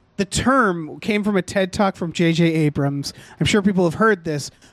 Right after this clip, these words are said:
about a mystery box that would be sold at a magic s-, store when he was a kid, and you didn't know what was in the box. It was, like,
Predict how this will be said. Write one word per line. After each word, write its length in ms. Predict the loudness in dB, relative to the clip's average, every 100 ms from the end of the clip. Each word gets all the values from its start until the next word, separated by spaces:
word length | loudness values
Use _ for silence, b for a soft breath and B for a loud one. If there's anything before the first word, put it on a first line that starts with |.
| -4
about 480 | -2 0 2 2 2
a 140 | 0
mystery 380 | 0 0 0 0
box 300 | 2 0 0
that 100 | -4
would 100 | 0
be 100 | 0
sold 340 | 2 4 4 4
at 100 | 2
a 40 |
magic 420 | 2 0 0 -6
s-, 300 | -14 _ -18
store 440 | -8 -6 -4 -6 -14 _ _ _ _
when 160 | -2 2
he 80 | 4
was 120 | 4
a 60 | 0
kid, 480 | 0 0 0 -8 -18 _ -20 -20 -8 0
and 300 | 0 0 -4
you 160 | -6 -2
didn't 220 | 0 2
know 120 | 2
what 140 | 4 4
was 140 | 2
in 100 | 0 0
the 60 |
box. 400 | 0 0 -2 -12
It 100 | -10
was, 160 | -8 -4
like, 240 | -4 -6